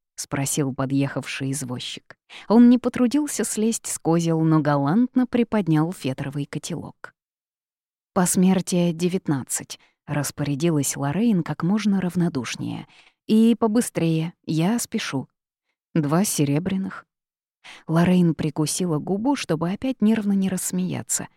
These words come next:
Такую плату, по поверьям, требовал и сумеречный лодочник. Как иронично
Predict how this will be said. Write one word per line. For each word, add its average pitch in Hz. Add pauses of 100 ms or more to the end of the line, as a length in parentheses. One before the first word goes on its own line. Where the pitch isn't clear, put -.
(320)
Такую 185
плату, 160
по 131
поверьям, 131
требовал 247
и 214
сумеречный 220
лодочник. 160 (440)
Как -
иронично -